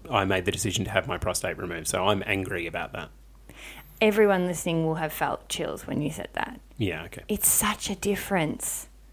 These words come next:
Speaker 1: Mm.
Speaker 2: It's such a difference.
Speaker 1: Yeah.
Speaker 2: My eyes watered up straight away.
Speaker 1: Yeah, yeah.
Speaker 2: 'Cause of course you are. But
Speaker 1: Yeah.
Speaker 2: it's real then.
Speaker 1: Mm.
Speaker 2: Like, y-, you'll go back and listen to this and you, you'll hear yourself say,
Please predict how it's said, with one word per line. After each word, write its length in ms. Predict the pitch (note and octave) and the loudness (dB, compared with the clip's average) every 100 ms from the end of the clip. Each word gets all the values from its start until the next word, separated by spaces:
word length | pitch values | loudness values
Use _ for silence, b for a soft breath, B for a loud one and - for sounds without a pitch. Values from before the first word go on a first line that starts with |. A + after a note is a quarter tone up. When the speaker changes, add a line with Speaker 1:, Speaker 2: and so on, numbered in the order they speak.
| - - - - | -20 -20 -20 0
Speaker 1:
Mm. 240 | B2 G2+ F#2 | 4 4 4
Speaker 2:
It's 120 | D#2 | 4
such 500 | - - G3 - G#3 | 4 4 0 -4 -4
a 40 | |
difference. 760 | F#3+ G3 - F#3 E3 - - - | 2 2 2 0 0 -2 -6 -2
Speaker 1:
Yeah. 220 | A#2+ F2+ - - | 0 0 0 6
Speaker 2:
My 340 | A#3 - A#3 | 8 8 8
eyes 140 | C#4 | 6
watered 280 | D4 D4 A#3+ | 6 6 6
up 160 | F3 - | 2 0
straight 300 | - A#3+ A#3+ | 2 4 6
away. 480 | A#3+ C#4+ A#3 E3 E3+ | 6 4 2 0 -2
Speaker 1:
Yeah, 240 | G#2+ F2+ | 0 0
yeah. 180 | E2+ E2 - - - - | -2 -10 -16 -20 -20 -2
Speaker 2:
'Cause 260 | D4+ C#4+ - - - - | 0 0 -2 -12 -12 0
of 140 | D4 | 0
course 440 | - D4+ D#4+ F#4 - | 2 4 4 4 2
you 140 | F#4+ | 4
are. 460 | E4 G#3+ E3+ E3+ D#3+ - - - - - - - - - - | 6 4 4 0 -4 -14 -20 -20 -20 -20 -20 -20 -20 -20 -8
But 120 | - B3+ | 2 4
Speaker 1:
Yeah. 60 | |
Speaker 2:
it's 160 | F#3+ - | 4 2
real 720 | G3 G3+ A#3+ C4+ C4+ C4+ C4 | -2 0 2 4 6 6 6
then. 500 | A3+ G#3+ D#3+ D3 - - - - | 4 2 0 -2 -4 -10 -20 -2
Speaker 1:
Mm. 340 | G#2+ G2 F#2 E2+ - - | 2 2 2 -4 -10 -4
Speaker 2:
Like, 260 | A#3+ A3+ - - - - - - - - - | 4 4 2 -10 -12 -16 -20 -20 -20 -20 -14
y-, 100 | - - | -14 -6
you'll 220 | A#3 C#4 | 4 6
go 140 | C4 A#3+ | 8 8
back 200 | A#3 A3 | 8 8
and 80 | G#3+ | 6
listen 240 | G3+ G#3 | 6 2
to 60 | F#3 | 4
this 280 | E3+ D3+ | 4 4
and 140 | F#3 F#3 | 6 6
you, 120 | F3+ - | 4 4
you'll 200 | G3+ F#3+ | 6 6
hear 180 | E3 G3+ | 6 4
yourself 360 | G3 - F3+ | 6 6 2
say, 280 | F3 F3+ E3 | 4 4 2